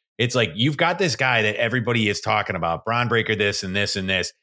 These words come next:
It would have made more sense for Bron Breakker to lay out The Undertaker than The Undertaker to lay out Bron Breakker. Like, what, what are you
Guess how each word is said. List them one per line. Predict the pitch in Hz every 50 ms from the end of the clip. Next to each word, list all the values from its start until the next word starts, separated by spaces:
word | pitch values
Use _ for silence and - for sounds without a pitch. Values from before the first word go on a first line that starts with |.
| _ _ _ _ -
It | 139 151 180
would | 208 214
have | 208 175
made | 165 160 151 131
more | 117 123 127 135 135
sense | 127 - 127 120 123 123 -
for | 113 101
Bron | - 107 110 113 113 90
Breakker | 107 107 104 90 92 101
to | 92 90
lay | 85 85 101 101 104 104
out | 107 107 98
The | 95 92 92
Undertaker | 98 101 113 113 123 123 123 120 139 139
than | 117 117 107
The | 104 101 107
Undertaker | - 117 117 117 123 117 123 117 110 95 113
to | 113 104
lay | 98 98 90 92 104 110 110 104
out | 101 110 110 98 85
Bron | 101 101 95 95 95 82
Breakker. | 92 90 87 87 - - 73 71 - _ -
Like, | 127 123 120 117 117 - - _ _ _ _ _ _ _ _ _ _ _ _
what, | - 131 175 - - - - 120
what | 117 147 196 240 262
are | 262 240
you | 185 170 170 151